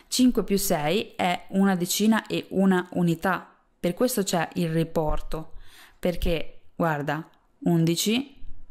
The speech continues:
ha una decina e una unità.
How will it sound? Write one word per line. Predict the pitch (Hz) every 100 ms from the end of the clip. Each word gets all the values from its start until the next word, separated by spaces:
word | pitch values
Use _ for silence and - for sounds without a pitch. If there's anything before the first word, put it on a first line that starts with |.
| - - - _ _ _ _ _ _ -
ha | 190 175 - - -
una | 185 185 165
decina | 156 147 - 170 170 190 247 269 - _ _ _ _
e | - 220
una | 190 170 170 180 196 - -
unità. | 185 185 175 170 147 -